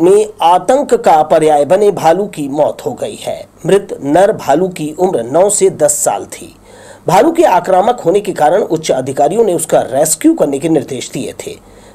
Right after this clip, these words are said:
रेस्क्यू दल ने कुछ घंटे की मशक्कत के बाद उसे बेहोश कर पकड़ लिया।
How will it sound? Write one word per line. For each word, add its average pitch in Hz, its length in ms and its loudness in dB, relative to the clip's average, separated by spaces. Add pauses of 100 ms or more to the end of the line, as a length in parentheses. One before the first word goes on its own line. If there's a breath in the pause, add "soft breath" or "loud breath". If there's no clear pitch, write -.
रेस्क्यू 147 340 0
दल 170 160 4
ने 240 200 4
कुछ 196 300 -2
घंटे 160 360 -2
की 165 100 -4
मशक्कत 151 480 -2
के 170 100 0
बाद 170 260 2
उसे 156 200 -2
बेहोश 127 400 -2
कर 143 160 0
पकड़ 123 300 -4
लिया। 110 280 -8